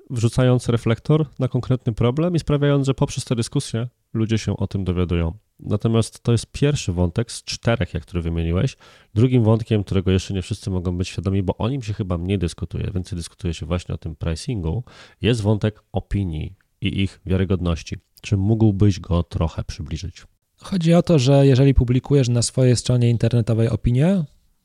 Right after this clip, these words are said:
Speaker 2: na temat twojego produktu, usługi, to masz obowiązek poinformować konsumenta,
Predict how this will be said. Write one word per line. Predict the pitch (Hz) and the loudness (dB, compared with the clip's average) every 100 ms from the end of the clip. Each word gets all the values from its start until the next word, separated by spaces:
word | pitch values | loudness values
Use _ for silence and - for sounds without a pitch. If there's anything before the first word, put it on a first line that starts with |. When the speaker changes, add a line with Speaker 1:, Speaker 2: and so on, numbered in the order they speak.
| _ | _
Speaker 2:
na | 131 113 110 107 | -6 -2 -2 -2
temat | 110 110 104 | 0 0 -2
twojego | - 104 98 95 101 | -4 -2 -2 -2 -2
produktu, | - 98 104 - 107 | -2 -2 -4 -2 -2
usługi, | 98 - 101 120 165 185 120 113 | -2 -2 -2 0 0 0 -2 -4
to | 117 | -2
masz | 131 127 | -2 -2
obowiązek | 123 117 127 123 | 0 0 2 2
poinformować | 117 117 113 117 117 | 0 0 2 2 0
konsumenta, | - 113 - 110 110 110 117 113 | 0 -2 0 0 0 0 0 0